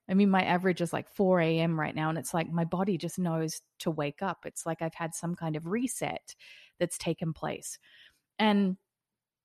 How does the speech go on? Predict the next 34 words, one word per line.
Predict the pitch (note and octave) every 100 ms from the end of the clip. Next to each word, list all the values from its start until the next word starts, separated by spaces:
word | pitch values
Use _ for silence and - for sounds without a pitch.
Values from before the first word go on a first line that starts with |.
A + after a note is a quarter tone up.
| -
it | A#3+
was | A#3+ -
Father's | G#3 G3 G3+
Day | F3+ E3+ E3
in | - F3
the | F3
U | E3 E3
S | E3 E3 - - -
a |
couple | - G#3+
of | G#3+
days | F3 D#3+
ago | E3 E3 D#3 F#3 _ _ -
on | F3
Sunday, | E3 E3+ D#3+ D#3 D#3 D#3+ _ - - _ -
and | F#3 F3 F3 E3 - -
I |
got | F3 F#3
up | G3
at | F3+
four. | - A#3+ G#3 G3+ G3+ C4+ - G#4 -
<laughs> | - - G4
I | -
called | A#3 C#4+ C#4 C#4+
a |
friend. | C#4 A#3 G#3+ G#3+ A#3 A#3+ -
Uh, | F3+ F#3
she's | - A#3 A3+
currently | - A3+ G3+ G3 F3+
in | F3+
Canada, | - F3+ E3+ D#3+ E3
so | - E3+
she | E3 - F#3 F3+
is | D#3+ E3 D#3+ D#3+ -